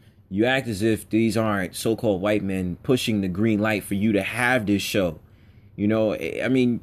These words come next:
I'm not saying that you didn't put up the capital on your own or you try to get your people to get put on the slot.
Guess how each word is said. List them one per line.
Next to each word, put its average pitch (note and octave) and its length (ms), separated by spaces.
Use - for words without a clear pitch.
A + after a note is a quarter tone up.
I'm G#2 180
not C3 320
saying C3 300
that A2+ 180
you B2 60
didn't A2 200
put B2 140
up G#2+ 100
the F#2+ 80
capital G#2 600
on G2 140
your F#2 160
own G2+ 280
or F#2+ 80
you G2 160
try G2+ 200
to F#2+ 80
get F2 180
your A2 220
people G2 280
to F2+ 220
get G2+ 200
put A2 140
on G2 140
the E2+ 80
slot. A#2+ 420